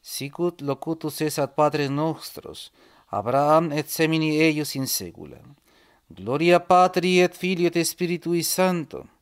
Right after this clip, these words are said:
sic ut erat in principio, et nunc et semper et in saecula saeculorum.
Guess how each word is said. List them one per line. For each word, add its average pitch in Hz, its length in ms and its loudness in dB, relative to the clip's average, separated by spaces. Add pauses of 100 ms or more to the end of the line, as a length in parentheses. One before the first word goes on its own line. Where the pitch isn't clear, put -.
(680)
sic 147 540 -8
ut 180 160 -2
erat 185 260 4
in 185 160 0
principio, 175 1000 0 (640)
et 90 140 -12
nunc 147 300 -4
et 165 140 -2
semper 180 540 -2
et 139 140 -4
in 139 160 -2
saecula 160 880 0
saeculorum. 156 960 -2